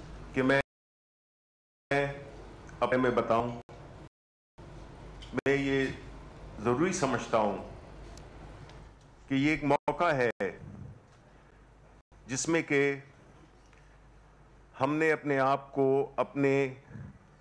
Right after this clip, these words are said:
माजी के साथ जोड़ना है कि ये मुल्क, इसका क़याम क्यों कर वजूद में आया और वो लोग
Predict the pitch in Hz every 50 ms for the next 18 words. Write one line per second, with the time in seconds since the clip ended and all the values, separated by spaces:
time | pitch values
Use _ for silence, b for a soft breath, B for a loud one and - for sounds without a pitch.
0 | - 110 117 127 135 135 156 156 - 139 - - 131 127 117 101 110 113 110 113
1 | 113 104 98 87 87 80 73 71 - - - - - - b b b b b b
2 | b b - - 127 127 131 143 139 139 151 160 165 170 - - - - - -
3 | - - - - - - - - - - - - 143 135 - - 151 147 - -
4 | 135 135 135 139 143 151 151 147 131 - - - - - - 151 156 160 156 -
5 | 151 151 147 147 147 - - - - - - - - - - 131 131 117 143 151
6 | 143 131 135 131 127 117 110 110 110 104 95 90 - - - - - - - -
7 | - - - - - - - - - - - - - - - - - - - -
8 | - - - - - - - - - 127 139 139 135 123 131 151 165 170 170 170
9 | 160 - - - - - - - - - - - - - - - - - - -
10 | - - - - - - - - - - - - - - - - - - - -
11 | - - - - - - - - - - - - - - - - - - - -
12 | - - - - - - - - - - - - - - - - - - 127 139
13 | 165 170 151 147 143 - -